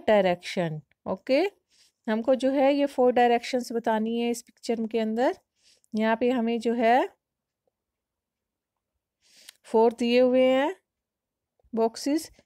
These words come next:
इन बॉक्सेस में हमें डायरेक्शन लिखनी है। अब यहाँ पर देखिए हमारा सन जो है कहाँ पे उग रहा है, सन को हमें देखना है।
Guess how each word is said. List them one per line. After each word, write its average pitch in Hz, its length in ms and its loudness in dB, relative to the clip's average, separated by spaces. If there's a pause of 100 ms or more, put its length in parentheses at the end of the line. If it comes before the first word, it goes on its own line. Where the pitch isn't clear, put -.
(160)
इन 226 160 -2
बॉक्सेस 233 400 0
में 254 60 -2
हमें 254 220 0
डायरेक्शन 233 420 2
लिखनी 240 380 -4
है। 302 180 -4 (520)
अब 254 160 0
यहाँ 254 260 2
पर 339 180 2
देखिए 285 520 0
हमारा 262 340 2
सन 262 340 -2
जो 262 140 2
है 269 200 4
कहाँ 262 260 -2
पे 262 80 2
उग 240 180 2
रहा 208 160 2
है, 175 200 0 (340)
सन 247 260 0
को 294 160 2
हमें 285 220 0
देखना 247 440 0
है। 233 280 0